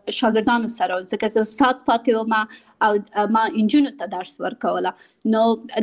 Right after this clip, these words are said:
دغه غونډ شیان باعث او زه، آه، خپل یو له تجارب غواړم تاسو سره شریک کړم چې کله چې دغه دویمه دوره پیل سه، آه، زه معمولاً چې نوي صنفو ته ځم، بیا زه خپل شاګردانو ته وایم چې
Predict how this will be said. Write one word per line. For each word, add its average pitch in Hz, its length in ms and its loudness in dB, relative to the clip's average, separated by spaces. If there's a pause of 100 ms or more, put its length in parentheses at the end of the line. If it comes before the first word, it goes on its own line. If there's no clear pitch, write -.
دغه 269 240 0
غونډ 294 260 4
شیان 269 380 0
باعث 254 320 0 (300)
او 220 140 0 (120)
زه، 269 180 2 (100)
آه، 220 280 2 (160)
خپل 262 260 2
یو 262 140 2
له 254 80 0
تجارب 240 560 0
غواړم 247 320 2
تاسو 247 180 -2
سره 214 120 0
شریک 247 440 -2
کړم 226 200 2
چې 233 120 -4
کله 247 280 2
چې 226 280 0 (260)
دغه 220 200 2
دویمه 262 500 2
دوره 233 240 0 (140)
پیل 302 160 0
سه، 330 260 0 (340)
آه، 220 120 2
زه 247 140 0
معمولاً 269 420 2
چې 269 160 0 (160)
نوي 285 120 4
صنفو 277 380 0
ته 269 160 2
ځم، 269 240 2 (100)
بیا 226 160 2
زه 254 120 0
خپل 269 200 2 (380)
شاګردانو 240 640 2
ته 254 80 4
وایم 254 220 2
چې - 160 -2